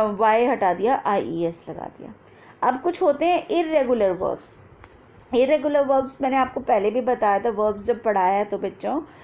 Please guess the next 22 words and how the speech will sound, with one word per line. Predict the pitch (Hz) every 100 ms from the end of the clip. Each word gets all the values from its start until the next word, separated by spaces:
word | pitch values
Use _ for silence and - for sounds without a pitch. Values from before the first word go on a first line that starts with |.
| - -
मैंने | 240 214
आपको | 214 233
बताया | 220 220 202 196
था | 190 233 330 - - - -
कि | 277 311 403 440 - - - - 214
man | 233 233 269 370 440
जो | 349 339
होता | 262 202 196
है | 190 180 190 294 - - -
वो | 202 302
मेन | 285 226 190
में | 196 220
convert | 240 240 254 254
होता | 254 285
है, | 330 415 - - - - - - -
ए | 277
की | 294 277
जगह | 254 247 233 214
ई | 208
लग | 208 208
जाता | 233 247 247 262
है, | 294 302 349